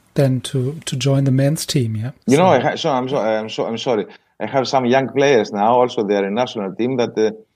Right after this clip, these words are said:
Speaker 2: uh, the previous seasons, uh, oh, they, they won already the Greek Champions League, but the Greek, Greek, uh, league, but, uh, they were not the, the first, uh, in the first, uh, uh, how I tell you, the best players of Olympiacos. You know,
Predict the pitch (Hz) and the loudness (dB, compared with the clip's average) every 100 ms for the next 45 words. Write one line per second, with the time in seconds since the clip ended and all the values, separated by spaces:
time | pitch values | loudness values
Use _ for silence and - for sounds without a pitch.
0 | - 98 98 92 92 92 95 95 95 139 | -8 -2 0 -2 -2 -4 -4 -4 -2 2
1 | 139 117 104 139 131 127 120 120 113 113 | 4 2 2 0 2 2 0 0 2 4
2 | 110 104 101 98 - _ _ - 131 123 | 4 4 2 0 -4 _ _ -2 2 4
3 | 113 120 123 156 143 156 143 135 110 104 | 6 6 6 4 6 6 6 6 6 4
4 | 101 101 98 92 104 120 - 117 113 104 | 4 2 2 0 0 0 0 0 0 -2
5 | - 107 139 156 147 104 117 - 113 87 | -2 -4 -2 -4 -2 -2 2 2 0 -4
6 | - 90 113 120 - - 104 101 104 117 | -14 -8 -2 -2 -4 -6 -2 0 2 2
7 | 117 143 _ _ _ - 120 - 123 120 | 0 -4 _ _ _ 0 0 2 2 4
8 | 117 120 151 160 170 226 190 143 131 120 | 4 4 4 4 2 2 2 4 6 6
9 | 110 - 120 117 139 120 - 113 117 110 | 4 -4 -6 -2 0 -2 -4 0 2 2
10 | 107 101 95 120 117 - 139 123 - 113 | 0 -2 -2 -2 -2 0 0 0 0 2
11 | 110 107 104 101 95 - _ _ _ - | 4 4 2 2 -2 -6 _ _ _ -2
12 | 90 92 87 82 78 73 71 - 110 101 | 2 4 2 0 -2 -2 -4 0 2 2
13 | 110 104 101 110 120 143 139 - 127 120 | 4 6 6 4 4 2 2 4 4 4
14 | 120 107 113 107 107 98 107 101 104 117 | 2 2 4 4 4 4 2 2 0 0
15 | 113 107 101 | 2 2 -2